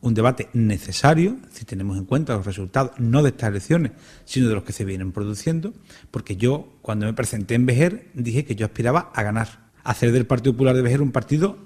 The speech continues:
de éxito, y no un partido que siempre estuviera mirando y se sacaba uno o dos concejales.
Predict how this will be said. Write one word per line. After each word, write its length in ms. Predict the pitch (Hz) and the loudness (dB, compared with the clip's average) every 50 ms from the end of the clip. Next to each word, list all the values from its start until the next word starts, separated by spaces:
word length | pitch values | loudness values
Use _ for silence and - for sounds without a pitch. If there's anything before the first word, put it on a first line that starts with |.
| - - | -12 -8
de 160 | 120 107 117 | -2 -2 -2
éxito, 460 | 117 - - - - - - - - _ _ _ _ _ _ _ _ _ _ _ - | -2 -2 -6 -10 -10 -10 -18 -20 -20 _ _ _ _ _ _ _ _ _ _ _ -6
y 140 | - 127 | -4 -2
no 80 | 104 101 | 0 0
un 60 | 92 | 0
partido 460 | - 110 95 - 160 175 170 214 240 | 0 -2 2 4 4 4 4 2 -2
que 120 | 196 - 110 | -4 -8 -8
siempre 220 | - 110 104 107 | -6 -4 -4 -4
estuviera 300 | 107 - 120 120 117 120 | -4 -2 0 0 2 2
mirando 280 | 123 135 151 165 175 160 | 2 2 2 0 -2 -2
y 20 | |
se 80 | - 120 | -4 -6
sacaba 440 | - - 104 - 123 110 - - - | -6 -6 -2 0 0 0 0 -2 4
uno 400 | - 156 165 180 185 190 202 - - | 6 8 8 8 6 4 0 -4 0
o 80 | - | 0
dos 120 | 113 117 113 | 0 0 0
concejales. 520 | - 117 107 95 - 98 92 90 87 92 | -2 -6 -6 -6 -6 -8 -8 -8 -10 -14